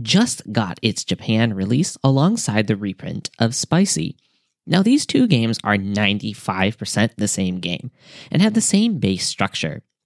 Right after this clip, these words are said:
The starting player will play a card upside down with a number between one and three, and they need to say the number they play and the suit, which in both games has chilies and pepper, and then the third is different,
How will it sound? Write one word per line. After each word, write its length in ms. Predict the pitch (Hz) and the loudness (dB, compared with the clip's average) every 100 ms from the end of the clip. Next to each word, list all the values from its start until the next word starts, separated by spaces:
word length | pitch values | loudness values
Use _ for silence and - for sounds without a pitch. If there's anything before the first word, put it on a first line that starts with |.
| _ _ _ _ - | _ _ _ _ -2
The 120 | 143 | 0
starting 340 | - 135 180 | 2 2 2
player 260 | 147 101 101 - - | 2 2 0 -6 -10
will 60 | |
play 180 | 147 196 | -2 2
a 60 | 247 | 2
card 280 | 175 120 - | 4 2 2
upside 380 | 113 - 131 127 | -2 -2 0 0
down 280 | 87 90 - | -4 -10 -4
with 160 | 131 | 0
a 60 | 156 | 2
number 240 | 117 113 | 2 0
between 420 | 139 147 101 92 104 - | 0 -2 -2 -4 -6 -10
one 280 | 101 95 - | -8 -8 -6
and 200 | 98 87 - | -6 -8 -10
three, 340 | 156 - - - _ - - - | -6 -6 -6 -14 _ -20 -20 -2
and 140 | 165 | 2
they 100 | 196 | 4
need 200 | 240 202 | 2 2
to 100 | 147 | 2
say 220 | 156 104 110 | 2 2 2
the 80 | |
number 340 | 104 92 98 101 | 0 -4 -4 -4
they 220 | - 92 | -4 -6
play 400 | - 185 185 - | 0 2 2 0
and 280 | - 113 117 - | -2 0 0 -4
the 120 | 95 | -8
suit, 520 | 90 - 143 - - - _ _ _ | -4 0 -2 -4 -20 -20 _ _ _
which 220 | - 139 | 0 2
in 100 | 131 | 2
both 240 | 117 143 | 4 2
games 300 | - 98 117 | 2 -2 -2
has 260 | - - 71 | -6 -8 -8
chilies 500 | - 95 85 - - - | -4 -2 -2 -4 -8 -4
and 220 | 95 - | -6 -4
pepper, 380 | 165 - 175 185 _ _ _ | -8 0 0 0 _ _ _
and 120 | 202 226 | 0 2
then 100 | 226 | 2
the 80 | |
third 260 | 220 - 120 | 2 4 4
is 140 | 101 | 2
different, 380 | - 107 - - | 0 -4 -6 -12